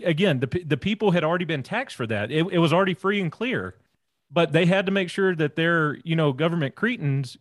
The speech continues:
get their fat retirement checks. So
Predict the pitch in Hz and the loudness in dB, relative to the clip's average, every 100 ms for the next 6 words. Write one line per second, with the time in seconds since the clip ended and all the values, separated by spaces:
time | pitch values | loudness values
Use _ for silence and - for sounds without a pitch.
0 | 131 139 160 - - 139 139 131 127 - | -6 0 0 0 -2 2 4 2 0 -6
1 | _ _ _ _ _ _ _ _ - 175 | _ _ _ _ _ _ _ _ -4 0
2 | 180 - _ 147 131 208 214 117 - 123 | 0 -4 _ -6 0 2 2 0 -2 -6
3 | 104 104 - - - - 156 139 | -6 -8 -12 -18 -6 2 2 2